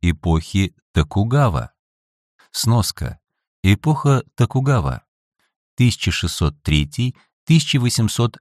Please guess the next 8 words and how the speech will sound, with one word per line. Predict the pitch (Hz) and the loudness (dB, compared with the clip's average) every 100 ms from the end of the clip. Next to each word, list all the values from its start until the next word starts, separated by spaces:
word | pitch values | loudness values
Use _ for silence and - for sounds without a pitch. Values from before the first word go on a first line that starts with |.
| - | -12
шестьдесят | - 107 90 95 82 78 | -2 0 0 0 -2 -2
седьмой | - 76 76 73 80 - _ | -2 0 0 0 -2 -4 _
года. | 85 107 120 85 - _ _ _ _ _ _ _ | -2 0 0 -2 -6 _ _ _ _ _ _ _
Видел | 82 107 151 160 | 2 4 4 4
я | 156 | 2
и | |
фотографию | 147 165 160 127 110 - 107 101 | 0 -2 0 2 0 2 0 0
Китабатаке, | 107 90 95 - 95 - 85 85 | -2 2 0 2 -2 0 -4 -4